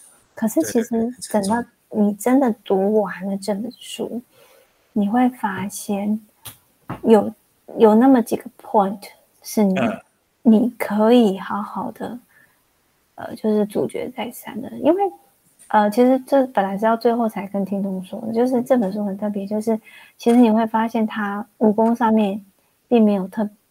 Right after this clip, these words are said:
Speaker 1: 并没有什么特别高深的武功，不像
Speaker 2: 对，对，对，不像其他的金庸小说。
Speaker 1: 对。其他的武侠小说里面，他那个招式啊，内功之深厚，
Speaker 2: 嗯。
Speaker 1: 让你目眩神迷。
Speaker 2: 对。
Speaker 1: 然后爱情的部分，让你觉得，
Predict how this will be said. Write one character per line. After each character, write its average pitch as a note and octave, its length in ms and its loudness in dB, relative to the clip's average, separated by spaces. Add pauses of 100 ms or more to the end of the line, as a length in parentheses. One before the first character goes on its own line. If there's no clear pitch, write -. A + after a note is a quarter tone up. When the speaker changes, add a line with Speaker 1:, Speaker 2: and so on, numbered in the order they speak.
(100)
Speaker 1:
并 C4 160 6
没 A3+ 80 4
有 F#3+ 100 0
什 G3 120 -8
么 A#3 140 -6
特 A3+ 160 -6
别 A3 180 -6
高 G3 240 -8
深 G3 200 -6
的 G3 80 -6
武 - 120 -4
功， A#3 260 -6
不 A3 120 -12
像 G#2+ 280 -4
Speaker 2:
对， G2 180 -8
对， F#2 160 -12
对， F2 60 -12
不 A2 120 -10
像 B2 160 -6
其 - 180 -4
他 G#2 260 -6
的 F#2+ 160 -18 (300)
金 G2 200 -8
庸 G2 80 -10
小 F#2 140 -8
说。 F#2 60 -10
Speaker 1:
对。 - 60 -2
其 B3 60 2
他 C4 100 0
的 B3 120 2
武 G#3+ 100 2
侠 A3 160 0
小 G#3+ 180 -10
说 G#3 180 -12
里 A3 100 -8
面， G#3+ 280 -2 (300)
他 - 120 -4
那 A3 140 4
个 G#3 120 2
招 G#3 280 -4
式 G#3+ 320 -6
啊， G3 400 -6
内 A3 220 2
功 G#3 200 -4
之 G#3 140 -6
深 G3 380 -6
厚， G#3 340 -4 (300)
Speaker 2:
嗯。 - 0 -
Speaker 1:
让 A3 180 0
你 G3 60 0
目 G#3 260 4
眩 G#3 260 -2
神 F#3+ 260 -6
迷。 G#3+ 360 -2 (480)
Speaker 2:
对。 - 80 -14
Speaker 1:
然 G#3 100 -2
后 A#3 200 0
爱 A3+ 160 2
情 G3 260 -4
的 G3 80 -6
部 G#3 220 -6
分， G#3 400 -6
让 G#3 200 0
你 G3 140 -2
觉 - 180 -10
得， G#3+ 300 -10